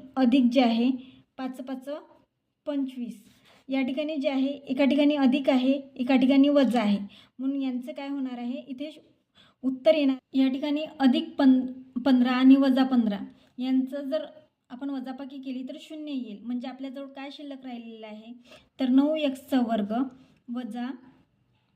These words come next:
पंचवीस हे आपलं उत्तर असेल. ए अधिक सहा, कंसामध्ये ए वजा सहा. तर या ठिकाणी उत्तर आपल्याला माहिती झालेलं आहे. पहिलं पद आहे ए, म्हणजे ए चा आप करणार आपण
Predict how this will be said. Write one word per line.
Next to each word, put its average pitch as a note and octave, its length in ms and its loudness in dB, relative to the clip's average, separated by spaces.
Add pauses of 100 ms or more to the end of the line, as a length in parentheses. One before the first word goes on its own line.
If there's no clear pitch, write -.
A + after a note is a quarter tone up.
(560)
पंचवीस B3+ 480 -4 (1120)
हे C#4 60 -8
आपलं B3+ 260 -12
उत्तर C#4 360 -12
असेल. G3+ 360 -16 (1120)
ए C4+ 180 -8
अधिक C4+ 380 -10
सहा, A3+ 400 -14 (920)
कंसामध्ये C#4 540 -4 (120)
ए C#4+ 120 -8
वजा C4+ 400 -12
सहा. B3 320 -16 (600)
तर C#4 100 0
या C#4+ 160 2
ठिकाणी C#4+ 400 -4 (920)
उत्तर C#4 280 -6
आपल्याला D4+ 420 -4 (180)
माहिती D4+ 340 -2
झालेलं C4 320 2
आहे. B3 160 -2
पहिलं C#4 320 4
पद C#4 180 2
आहे B3 240 2
ए, C#4 500 -4
म्हणजे A#3+ 280 4
ए C4 320 2
चा C4 180 -2
आप B3 160 -4
करणार B3 260 2
आपण A#3 720 -8